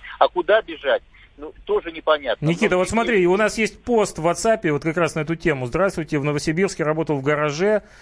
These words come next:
Speaker 2: э, весь день в труде, под искусственным освещением, двадцать пять тысяч рублей в месяц. Приехал в Подмосковье, работаю в охране, свежий воздух,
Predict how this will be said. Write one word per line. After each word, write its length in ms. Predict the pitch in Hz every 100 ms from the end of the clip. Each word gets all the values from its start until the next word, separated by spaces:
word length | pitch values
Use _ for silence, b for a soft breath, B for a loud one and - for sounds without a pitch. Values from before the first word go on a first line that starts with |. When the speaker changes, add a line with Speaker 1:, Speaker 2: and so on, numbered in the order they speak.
| B B -
Speaker 2:
э, 220 | 139 143
весь 180 | 143 175
день 140 | 180 165
в 40 |
труде, 540 | 165 156 151 202 208
под 260 | 196 - 156
искусственным 560 | 156 185 - 156 147 139
освещением, 480 | 151 - 202 180
двадцать 260 | 139 170 -
пять 180 | 170 165
тысяч 140 | 170
рублей 260 | 165 160 170
в 100 | 143
месяц. 380 | 143 135 135 -
Приехал 360 | 156 196 - 185
в 80 |
Подмосковье, 800 | - 175 190 - - 160 143 151
работаю 440 | 147 147 190 190 175
в 80 | 160
охране, 400 | - 214 247 202
свежий 320 | 185 156 156
воздух, 400 | 170 214 214